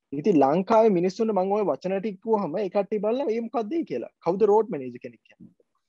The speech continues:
අන්න ඒක තමයි මියුසික් බිස්නස් කියන්නේ. ඒව තමයි හැදෙන්න ඕනේ. ඒ කියන්නේ මියුසිෂියන් කෙනෙක්ට, ඒ කියන්නේ මියුසිෂියන් කෙනෙක් බල-, බලන්න ඕනේ යාගේ මියුසික් පැත්ත, හදන මියුසික් පැත්ත. එතනින් එහාට තියෙන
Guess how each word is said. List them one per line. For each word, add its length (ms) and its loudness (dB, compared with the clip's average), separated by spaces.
අන්න 220 2
ඒක 120 4
තමයි 220 2
මියුසික් 360 -2
බිස්නස් 360 -6
කියන්නේ. 240 -4
ඒව 100 0
තමයි 220 0
හැදෙන්න 420 -4
ඕනේ. 240 -16
ඒ 60 -6
කියන්නේ 240 0
මියුසිෂියන් 720 0
කෙනෙක්ට, 360 -2
ඒ 320 -2
කියන්නේ 300 -6
මියුසිෂියන් 600 0
කෙනෙක් 240 2
බල-, 300 2
බලන්න 360 -2
ඕනේ 180 -6
යාගේ 240 -8
මියුසික් 300 -8
පැත්ත, 260 -6
හදන 320 -4
මියුසික් 360 -4
පැත්ත. 160 -20
එතනින් 360 4
එහාට 420 2
තියෙන 220 0